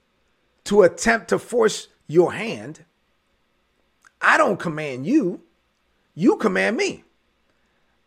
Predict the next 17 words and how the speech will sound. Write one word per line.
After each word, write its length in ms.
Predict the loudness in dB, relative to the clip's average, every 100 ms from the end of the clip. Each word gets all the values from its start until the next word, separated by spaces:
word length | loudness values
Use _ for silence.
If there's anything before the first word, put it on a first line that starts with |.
| 0
I 260 | 4 4 4
move 760 | 4 8 8 8 0 -4 -10 -20 _ _ _ _ _ _ -8
because 500 | -2 2 4 4 4
you 200 | 6 6
reveal 360 | 8 6 4 2
to 100 | 4
me 140 | 2
what's 200 | 2 2
already 260 | 2 2 0
done. 320 | 0 -2 -2 -14 _ _ _ _ -12
<laughs> 840 | -12 _ _ _ _ _ _ _ 4
I 220 | 4 6
move 340 | 4 4 4
because 320 | 0 2 4
you 100 | 8
already 260 | 8 8 4
moved. 440 | 4 4 2 -10